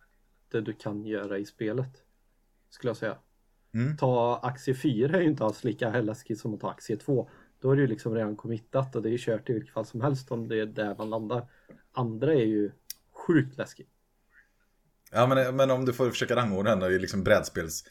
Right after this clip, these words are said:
Speaker 2: finns det något läskigare spelmoment i något spel?
Speaker 1: Mm, bra fråga.
Speaker 2: Om vi säger så här då, om vi... Om
Speaker 1: Men
Speaker 2: okej, för mig är det nog en nio eller tio i alla fall.
Speaker 1: Ja, den är
Speaker 2: Men
Speaker 1: där
Speaker 2: just i
Speaker 1: uppe,
Speaker 2: Arthur
Speaker 1: åtta,
Speaker 2: Chess
Speaker 1: nio.
Speaker 2: kanske inte lika läskigt.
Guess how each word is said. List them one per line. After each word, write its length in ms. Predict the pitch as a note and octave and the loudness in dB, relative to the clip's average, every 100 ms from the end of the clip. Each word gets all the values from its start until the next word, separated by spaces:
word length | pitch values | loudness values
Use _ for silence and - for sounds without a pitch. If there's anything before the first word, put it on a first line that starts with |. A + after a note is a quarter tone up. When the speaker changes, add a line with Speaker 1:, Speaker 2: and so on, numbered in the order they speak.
| - - | -20 -12
Speaker 2:
finns 320 | - C#3+ C3 | 0 2 2
det 80 | - | -2
något 120 | C#3 | 0
läskigare 340 | C#3 B2 - F#2 | 2 0 0 0
spelmoment 460 | - F2+ E2+ E2 | 2 0 0 -4
i 40 | E2 | -4
något 140 | D#2 | -8
spel? 320 | - A2+ D2 - _ _ _ _ _ _ - | -4 -2 -4 -8 _ _ _ _ _ _ -8
Speaker 1:
Mm, 400 | A2+ A#2+ C#3 D3+ - _ _ _ | -4 0 0 0 -8 _ _ _
bra 160 | B2+ C3 | -4 -2
fråga. 340 | C#3+ B2 C3+ C3 _ _ _ _ _ - | 0 0 -2 -6 _ _ _ _ _ -8
Speaker 2:
Om 100 | A#2 | -2
vi 60 | A#2+ | 2
säger 160 | B2 | 2
så 100 | - | 4
här 100 | B2+ | 6
då, 60 | G2 | 6
om 220 | F2+ G#2+ | 4 2
vi... 300 | A2 A2+ A2+ - _ _ | 6 6 4 -8 _ _
Om 400 | - A#2 A2+ A2 | -2 0 2 0
Speaker 1:
Men 920 | A2 G2+ - _ _ _ _ _ - C#3+ | 0 -2 -6 _ _ _ _ _ 0 2
Speaker 2:
okej, 120 | G2 | 2
för 140 | - | 2
mig 200 | C3 C3 | 6 6
är 60 | G#2 | 6
det 60 | |
nog 140 | F#2+ E2+ | 4 0
en 140 | E2 | -2
nio 200 | F2 E2 | -4 -4
eller 100 | D#2+ | -6
tio 260 | D#2 F2 D#2 | -4 -4 -2
i 20 | |
alla 140 | F2+ D#2+ | -2 -2
fall. 160 | D#2+ - | -6 -8
Speaker 1:
Ja, 160 | A#2+ C#3 | -2 4
den 240 | C#3+ D3 | 6 6
är 40 | D3+ | 4
Speaker 2:
Men 100 | C#3 | 6
Speaker 1:
där 100 | C3+ | 6
Speaker 2:
just 180 | B2+ C3 | 6 4
i 20 | |
Speaker 1:
uppe, 60 | A2 | 2
Speaker 2:
Arthur 120 | A2 | 4
Speaker 1:
åtta, 80 | A#2 | 8
Speaker 2:
Chess 380 | C3 A#2+ A#2+ A#2+ | 8 8 2 4
Speaker 1:
nio. 40 | |
Speaker 2:
kanske 200 | A2+ G#2+ | 4 4
inte 120 | G2+ | 2
lika 180 | F#2 F2+ | 0 0
läskigt. 400 | E2 - - - | -4 -8 -12 -14